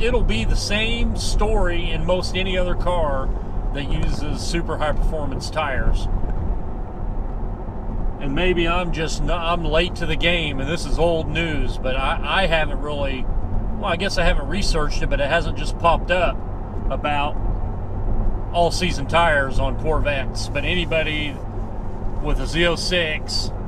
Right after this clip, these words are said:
or a regular Stingray, you owe it to yourself to put some Michelin Pilot Sport Z P,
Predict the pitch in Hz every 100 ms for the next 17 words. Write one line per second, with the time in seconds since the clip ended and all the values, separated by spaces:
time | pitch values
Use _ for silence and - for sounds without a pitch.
0 | - - - - - - - - - -
1 | - - - - - - 151 143 135 160
2 | 165 160 - 180 170 147 135 131 131 135
3 | - - - - - - - - 185 175
4 | 180 170 - 151 131 - 170 151 135 123
5 | - - - - - - - - - -
6 | - 151 147 139 135 - - - - -
7 | 180 175 - 170 156 147 143 - - -
8 | 160 185 - 180 170 165 - - - -
9 | - 165 170 170 156 - - 185 170 165
10 | - - - - - - - - - 180
11 | 170 165 151